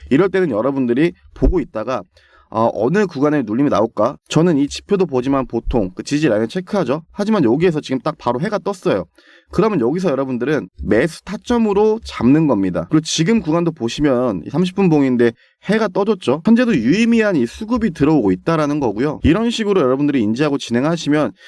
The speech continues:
이 수급이 들어올 때 포착해주는 이 에이아이 알고리즘 프로그램으로 매매를 보다 좀 원활히 진행할 수 있을 거고요. 자, 제가 항상 강조드리죠. 결국 여러분 주식은 비중 싸움이고요.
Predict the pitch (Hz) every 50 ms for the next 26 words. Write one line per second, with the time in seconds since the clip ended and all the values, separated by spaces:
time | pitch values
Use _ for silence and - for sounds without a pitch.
0 | - - - - 113 117 - - 196 214 240 240 220 - 151 147 143 143 - 139
1 | - - 185 - 214 - - 208 196 156 147 135 123 113 101 95 95 95 - 101
2 | 113 135 147 151 151 135 92 87 101 120 147 165 143 151 147 - - - 220 233
3 | 214 220 208 202 190 175 170 120 98 98 110 135 143 143 143 123 - - - 135
4 | 131 147 139 117 92 95 104 123 131 135 - - - 117 110 117 123 127 - -
5 | 92 87 - - 147 151 - 127 110 98 110 127 135 - - - 139 120 147 170
6 | 208 226 233 226 208 - - - 151 180 202 240 254 226 226 160 120 123 170 175
7 | 160 - _ - - 156 170 196 202 147 127 147 147 131 117 - - 143 160 -
8 | 233 180 156 151 160 160 - 101 87 82 - _ - - 127 131 160 226 233 226
9 | - 180 151 127 110 98 92 98 127 135 117